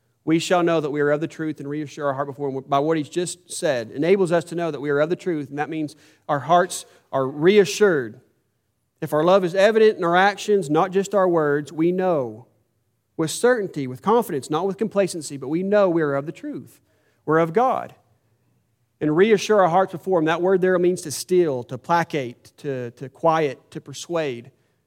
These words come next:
Knowledge of the reality of the truth that God's love is genuinely in us and being activated in our lives quiets the fears that arise in our hearts because we understand we are imperfect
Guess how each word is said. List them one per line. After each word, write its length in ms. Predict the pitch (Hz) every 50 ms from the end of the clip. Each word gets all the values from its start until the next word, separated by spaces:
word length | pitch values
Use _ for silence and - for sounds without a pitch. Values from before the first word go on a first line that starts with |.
| _ _ _ _ -
Knowledge 360 | 143 156 170 190 208 208 165
of 60 | 180
the 80 | 180 180
reality 480 | 180 180 180 185 202 208 214 196 185 175
of 60 | 156
the 40 | 151
truth 440 | - - - 240 233 208 180 165
that 100 | - 147
God's 340 | 147 156 170 185 190 160 143
love 240 | 180 185 185 180 160
is 160 | 147 131 - - _ -
genuinely 640 | 143 160 185 208 220 208 202 190 185 180 180 180 196
in 100 | 202 196
us 300 | 175 147 131 127 - -
and 100 | 156 156
being 180 | 160 165 165
activated 600 | 160 165 185 196 - 196 180 170 165 165 156 151
in 120 | 170 180 185
our 140 | 185 180 175
lives 580 | 175 185 180 156 143 139 151 180 180 - - _ _ _ _ _ _ _ _ _ _ _ _
quiets 480 | - - 175 185 196 220 220 220 - -
the 100 | 202 175
fears 340 | - - 247 247 240 208 180
that 120 | 196 175
arise 320 | 170 170 175 196 208 185
in 80 | 190 196
our 100 | 185 170
hearts 400 | 143 160 240 247 226 208 - -
because 500 | - 170 - - 233 254 240 226 208 -
we 240 | 190 190 196 214 220
understand 880 | 220 220 214 196 - - - 220 220 262 254 202 180 175 175 190 - -
we 180 | - 220 214 202
are 180 | 196 196 214
imperfect 640 | 208 190 165 143 156 151 135 - - 113 101 _ _